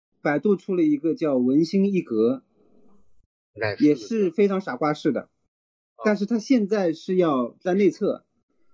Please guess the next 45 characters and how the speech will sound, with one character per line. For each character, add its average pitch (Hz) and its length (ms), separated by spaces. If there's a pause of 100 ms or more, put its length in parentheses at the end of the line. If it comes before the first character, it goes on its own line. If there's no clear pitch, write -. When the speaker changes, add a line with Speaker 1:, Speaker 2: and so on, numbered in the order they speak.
(160)
Speaker 2:
哦。 98 180
Speaker 1:
也 147 80
还 165 80
没 190 120
有 170 60
开 156 220
放。 156 320 (360)
Speaker 2:
哦。 90 380
Speaker 1:
我 139 140
之 180 140
前 180 120
试 190 220
过， 120 200
Speaker 2:
嗯。 - 40
Speaker 1:
但 139 100
是 127 120
它 151 160
的， 127 340 (260)
它 143 80
的 127 100
效 123 200
果 110 180
一 120 60
般。 104 300 (600)
Speaker 2:
不 110 120
是。 135 100
Speaker 1:
当 170 140
然， 156 100
对 165 80
一 190 80
般 208 200
人 170 100
来 143 100
讲， 139 160
可 123 140
能 135 80
是 139 140
个 131 120
挺 - 240
好 107 320 (220)
接 156 180
触 - 140
的 - 100
事 - 120
儿。 - 100